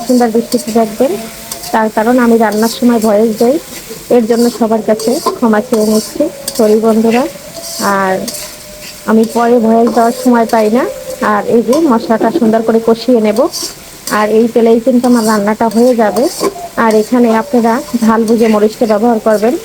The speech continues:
আমি বাটা মরিচও দিয়েছি কাঁচাটা, আবার ফালি করেও দিয়েছি, ওর সাথে কিন্তু আবার আমি গুঁড়া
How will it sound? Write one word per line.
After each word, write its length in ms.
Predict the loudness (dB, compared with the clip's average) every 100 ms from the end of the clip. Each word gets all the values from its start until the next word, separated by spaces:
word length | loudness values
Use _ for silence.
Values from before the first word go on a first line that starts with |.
| -4 0
আমি 120 | 0 0
বাটা 200 | -2 2
মরিচও 360 | 2 2 0 0
দিয়েছি 260 | 2 2 0 -2
কাঁচাটা, 380 | -2 -2 0 -2 -2 -4
আবার 180 | 0 0 -2 -2
ফালি 220 | -2 0 2
করেও 240 | 4 4 4
দিয়েছি, 340 | 2 2 0 -2 0 -2
ওর 80 | -2 -2
সাথে 200 | -2 0
কিন্তু 180 | 0 2 0
আবার 140 | 2 2
আমি 120 | 2 0 -2 -16 -20 -16 -14 -12 -8 -2
গুঁড়া 200 | 2